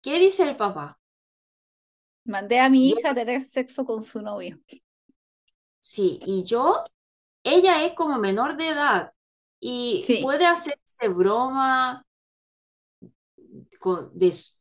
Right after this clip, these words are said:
Speaker 1: como sobre su hija,
Speaker 2: ¿Sabes
Speaker 1: que
Speaker 2: qué es
Speaker 1: es
Speaker 2: lo
Speaker 1: menor de edad, no sé.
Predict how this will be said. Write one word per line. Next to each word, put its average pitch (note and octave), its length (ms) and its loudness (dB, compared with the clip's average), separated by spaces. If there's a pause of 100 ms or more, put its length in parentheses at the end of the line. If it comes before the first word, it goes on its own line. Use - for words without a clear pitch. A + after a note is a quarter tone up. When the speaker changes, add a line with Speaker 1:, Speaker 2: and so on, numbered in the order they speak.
(160)
Speaker 1:
como F3+ 200 -8
sobre F3 300 -2
su - 160 -6
hija, A#3+ 680 -6 (580)
Speaker 2:
¿Sabes C4+ 340 2
Speaker 1:
que F4+ 60 -2
Speaker 2:
qué G4+ 80 2
es F#4 140 4
Speaker 1:
es - 60 0
Speaker 2:
lo - 0 - (920)
Speaker 1:
menor F#3 420 -6
de F3 140 -2
edad, F#3+ 240 -8
no A3+ 140 -2
sé. E3 320 -2